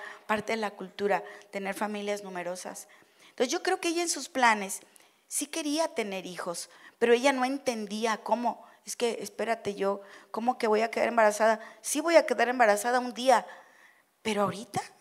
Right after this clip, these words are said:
Ella se preguntaba, y a veces cuando el Señor viene a nuestro corazón, mujeres, nos pide cosas que no, a veces no entendemos.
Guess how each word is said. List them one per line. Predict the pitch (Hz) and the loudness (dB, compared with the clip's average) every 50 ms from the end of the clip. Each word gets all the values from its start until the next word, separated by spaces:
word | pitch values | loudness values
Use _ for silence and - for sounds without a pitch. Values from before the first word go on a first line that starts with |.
| _ _ _ _ _ _ _ _ _ _ _ _ _ _ _ _ _ _ _ _ _ _ - | _ _ _ _ _ _ _ _ _ _ _ _ _ _ _ _ _ _ _ _ _ _ -6
Ella | 254 277 381 480 | -2 0 0 0
se | 466 - - | 0 -2 -6
preguntaba, | - - 208 202 196 185 185 175 - 185 180 175 180 180 - - - - - _ _ _ _ _ _ _ _ _ _ _ _ _ _ - | -6 -4 -4 -2 -2 -4 -8 -4 0 2 4 4 2 0 -2 -10 -20 -20 -20 _ _ _ _ _ _ _ _ _ _ _ _ _ _ 2
y | 247 | 2
a | 247 | 4
veces | 240 285 285 - 427 - | 4 4 2 2 -2 -2
cuando | - - 285 262 247 | 0 0 0 4 2
el | 247 | 2
Señor | 247 - 254 254 262 277 | 2 0 -4 -2 -2 -2
viene | 277 311 320 330 | 0 2 2 2
a | 330 | 4
nuestro | 330 302 311 - 247 | 2 0 0 -2 -2
corazón, | - 247 226 214 214 214 233 220 247 | 0 2 4 4 2 2 0 -6 -6
mujeres, | 254 - - 254 262 277 269 - - - - - - - - - - _ - | -6 0 4 4 6 4 4 0 -10 -16 -20 -20 -20 -20 -20 -20 -20 _ -6
nos | 214 226 - | -4 -4 -4
pide | - - 247 247 285 302 | -4 -4 -2 0 0 0
cosas | - 277 277 269 - 294 294 | 0 -2 -2 0 0 -4 -4
que | - - 254 240 220 214 | -4 0 0 2 2 2
no, | 214 208 208 202 | 2 4 4 4
a | 202 | 4
veces | 208 214 - 254 247 | 4 2 -2 -2 -4
no | 262 254 | -4 -6
entendemos. | 254 - 254 247 220 220 233 233 220 - - - - - - | -4 -4 -4 -4 -4 -4 -4 -6 -8 -10 -12 -16 -18 -18 -20